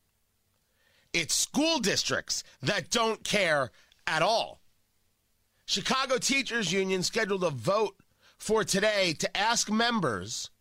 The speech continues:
if they support refusing to work in person starting on Wednesday. There was a phone call, and according to Corey DeAngelis, eighty percent of members on that call said they didn't want to work in person under current conditions.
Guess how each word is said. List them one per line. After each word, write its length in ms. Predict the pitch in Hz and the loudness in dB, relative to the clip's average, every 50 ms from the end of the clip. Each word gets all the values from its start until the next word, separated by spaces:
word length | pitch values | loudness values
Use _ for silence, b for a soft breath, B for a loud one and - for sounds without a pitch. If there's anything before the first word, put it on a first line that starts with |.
| _ _ _ _ _ _ _ _ _ b b b b b b b b b | _ _ _ _ _ _ _ _ _ b b b b b b b b b
if 200 | 208 202 180 185 | -2 -2 -2 0
they 140 | 214 214 190 | 0 0 2
support 440 | - - 190 - - 240 233 - | 2 0 0 2 2 2 2 2
refusing 540 | - 185 - - 208 226 233 220 185 220 208 | -2 -4 -2 0 0 2 2 2 2 0 0
to 120 | 170 170 190 | 0 -2 0
work 340 | 180 190 208 202 202 - | 2 2 2 0 0 0
in 120 | 202 180 165 | -2 -2 0
person 560 | - - 208 208 185 - 180 170 147 139 123 B B B B | 2 0 2 2 2 2 0 0 0 -2 -4 B B B B
starting 380 | - - - 208 190 185 190 | -6 -2 0 0 2 2 2
on 220 | 180 170 165 165 170 | 2 2 2 2 2
Wednesday. 560 | 185 196 196 170 - - 127 107 87 69 - b b b b b | 2 0 0 -2 -2 -2 -2 -2 -2 -6 -12 b b b b b
There 160 | b 147 165 | b 0 0
was 140 | 165 160 143 | 2 2 0
a 40 | 147 | -2
phone 360 | - - 220 240 247 247 208 | -2 0 0 2 2 0 0
call, 300 | - 160 180 156 151 151 | 0 0 2 4 4 2
and 60 | 147 | 2
according 460 | 147 - - 214 220 220 208 185 165 | 0 0 0 0 2 2 2 0 -2
to 160 | - - - - | -2 -4 -6 -4
Corey 300 | - 185 214 202 185 156 | 0 0 2 2 2 2
DeAngelis, 800 | 151 160 185 247 269 269 180 151 120 101 82 - - - - - _ _ _ _ _ B B B B B B - | 2 2 2 2 2 0 0 0 -2 -2 -4 -4 -8 -10 -10 -14 _ _ _ _ _ B B B B B B -2
eighty 240 | 220 254 269 277 | 0 2 2 0
percent 480 | 226 - 226 - - 254 240 233 233 - | 0 0 0 0 2 2 2 2 0 0
of 140 | 196 180 151 | -2 0 2
members 480 | 185 196 202 214 202 180 180 165 175 - - | 2 2 2 2 2 0 0 0 -2 -2 0
on 240 | 190 190 208 220 | 0 2 2 2
that 180 | 220 208 196 - | 0 0 -2 -2
call 260 | - - 208 190 185 | -2 0 0 2 2
said 200 | 170 - 185 151 | 2 0 -2 0
they 80 | 156 156 | -2 0
didn't 200 | 147 185 196 185 | 0 0 0 2
want 120 | 175 175 | 2 2
to 140 | 175 160 156 | 2 2 2
work 220 | 175 180 170 - | 2 0 0 0
in 120 | 190 165 143 | -4 -4 -2
person 320 | - 170 170 160 - 160 | 0 -2 0 0 0 -2
under 180 | 143 139 135 131 | 0 0 -2 -2
current 260 | - 151 151 147 131 | -2 -2 -2 -2 -2
conditions. 600 | 139 143 131 139 131 - - 82 71 64 - - | -4 -2 -2 0 0 0 -2 -4 -6 -12 -14 -16